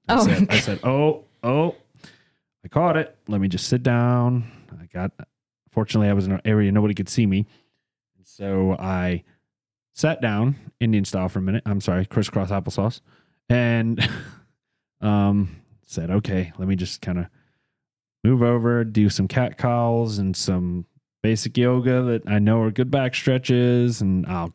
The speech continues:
Speaker 1: I got it. I caught this. Yep, I did it.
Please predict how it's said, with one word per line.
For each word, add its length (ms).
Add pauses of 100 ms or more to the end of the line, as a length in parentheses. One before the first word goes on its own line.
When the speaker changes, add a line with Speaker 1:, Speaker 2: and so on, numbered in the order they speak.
Speaker 1:
I 80
got 300
it. 120
I 80
caught 320
this. 300 (960)
Yep, 260 (140)
I 100
did 220
it. 160